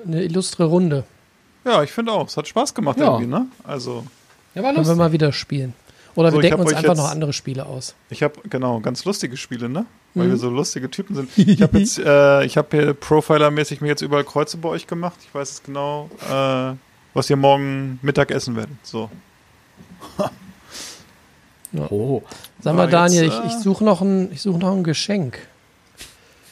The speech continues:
Speaker 1: Da, ich, ja,
Speaker 3: Ein
Speaker 1: ich könnte
Speaker 3: Geschenk?
Speaker 1: jetzt noch so einen Buchtipp vertragen. Hast du da vielleicht einen?
Speaker 3: Ja.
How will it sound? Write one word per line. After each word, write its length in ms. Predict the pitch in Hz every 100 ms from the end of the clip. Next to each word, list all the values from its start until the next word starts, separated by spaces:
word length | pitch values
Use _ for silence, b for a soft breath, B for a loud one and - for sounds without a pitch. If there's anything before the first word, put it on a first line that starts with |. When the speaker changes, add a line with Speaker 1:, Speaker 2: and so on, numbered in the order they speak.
| B _ _
Speaker 1:
Da, 120 | - -
ich, 140 | - - _
ja, 200 | 247 190
Speaker 3:
Ein 60 | 196
Speaker 1:
ich 60 | 190
könnte 120 | 196
Speaker 3:
Geschenk? 20 | -
Speaker 1:
jetzt 200 | 247 202
noch 120 | 165
so 100 | 180
einen 120 | 151
Buchtipp 420 | 220 - - 156
vertragen. 640 | - 127 - 131 127 117 - -
Hast 200 | 175 -
du 60 | 151
da 140 | 143
vielleicht 340 | - 139 131 156
einen? 240 | 127 123
Speaker 3:
Ja. 400 | 175 135 147